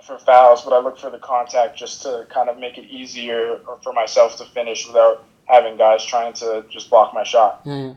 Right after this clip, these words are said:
Speaker 2: got it, got it. Yeah, great. Um, so y-, you, you just mentioned S-, Stephen Curry. Um, maybe to, to talk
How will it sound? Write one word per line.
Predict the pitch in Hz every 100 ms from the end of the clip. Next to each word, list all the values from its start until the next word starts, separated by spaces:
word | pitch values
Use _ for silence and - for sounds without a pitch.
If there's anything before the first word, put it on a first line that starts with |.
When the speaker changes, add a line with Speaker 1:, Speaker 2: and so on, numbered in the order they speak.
| -
Speaker 2:
got | 143 135
it, | 120
got | 131
it. | 127
Yeah, | 131 131 117
great. | 131 131 131 143
Um, | 131 131
so | 151
y-, | 147 151
you, | 156 156 -
you | 151 139
just | 135 -
mentioned | 147 147 160 147
S-, | - _
Stephen | _ 151 147
Curry. | - 151 156 180 180
Um, | 160 151 151 _ -
maybe | 156 156
to, | 156 160 147 143 139 _ _ _ _
to | 156
talk | 151 151